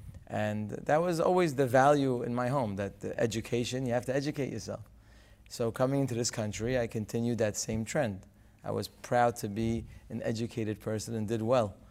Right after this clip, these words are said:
Uh, but I guess certain American waves don't exactly agree with that. And, uh, I remember in seventh grade, you know, I'm trying to get to be a normal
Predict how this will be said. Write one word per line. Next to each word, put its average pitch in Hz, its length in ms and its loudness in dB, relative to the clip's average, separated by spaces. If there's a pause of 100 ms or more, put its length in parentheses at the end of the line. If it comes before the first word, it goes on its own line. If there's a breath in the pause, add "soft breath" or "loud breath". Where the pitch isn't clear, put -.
(360 soft breath)
Uh, 104 520 0 (240)
but 104 240 -2 (760)
I 123 60 -6
guess 117 460 -2
certain 127 340 -2
American 117 840 2
waves 120 440 2
don't 113 280 2 (420 loud breath)
exactly 110 580 0
agree 110 240 0
with 117 160 2
that. 101 280 0
And, 101 380 -4
uh, 95 140 -4 (440 soft breath)
I 107 60 -8
remember 120 340 2
in 107 80 2
seventh 120 400 2
grade, 117 380 4
you 123 60 -2
know, 113 80 2
I'm 104 100 0
trying 123 280 2
to 117 60 2
get 117 380 4 (520 soft breath)
to 117 100 -6
be 120 180 0
a 113 80 4
normal 117 640 4